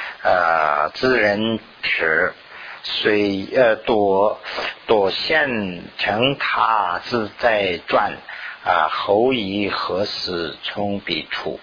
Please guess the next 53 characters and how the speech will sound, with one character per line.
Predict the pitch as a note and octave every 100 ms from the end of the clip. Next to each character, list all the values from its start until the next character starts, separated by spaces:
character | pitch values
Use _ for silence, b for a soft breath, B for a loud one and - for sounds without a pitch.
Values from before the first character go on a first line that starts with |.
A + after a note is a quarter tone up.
| B B B
意 | D3+
思 | D3
什 | C3+ A2+
么 | A2+
呢？ | A#2
就 | G#2+ C3+
是 | -
这 | B2 D#3
个 |
地 | C#3 C3
方 | - G2+
有 | G2 F2+
个 | A2
自 | - A#2 A#2
转 | - B2 A2
和 | - -
他 | - -
转 | G2+ A2+ F2 - - -
这 | D3
两 | G#2 D#2
个 | -
啊， | E2+ - B B B
啊， | E2 D2 C#2+ C#2+ B B B - -
注 | - E2+
意 | C2
一 | C#2+
下。 | - C#2+ - B B
一 | - C3
个 |
是 | C#3 -
呢， | A2+ G2 - - -
就 | - G2+
是 | G#2
自 | - A#2+
在， | F#2+ C3 G2 - - - B B -
自 | D#3
在 | D#3 F3+
呢， | D3
就 | G#2 B2
是 | -
说 | A2 - A2+ - - - - - - - - - - - -
一 | A2+
个 | G2 G2+ F#2 - -
权 | - G2
利 | B2 G2
啊， | - - -
权 | - - B2+
利 | D3+
就 | A2 F#2+
叫 | - E2+ -
自 | G2
在， | E2+ F#2 - B B B B -
呃， | G#2+ G#2